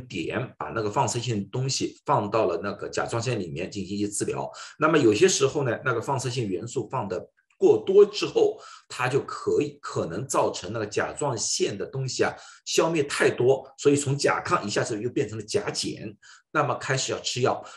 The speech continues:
呃，吃了药一段时间之后呢，这个甲状腺的指标正常了，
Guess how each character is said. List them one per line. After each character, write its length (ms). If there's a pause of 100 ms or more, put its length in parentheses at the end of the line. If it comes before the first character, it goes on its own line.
(200)
呃， 280 (440)
吃 160
了 80
药 180
一 80
段 180
时 80
间 160
之 120
后 140
呢， 120
这 80
个 80
甲 220
状 160
腺 100
的 60
指 180
标 140
正 260
常 240
了， 220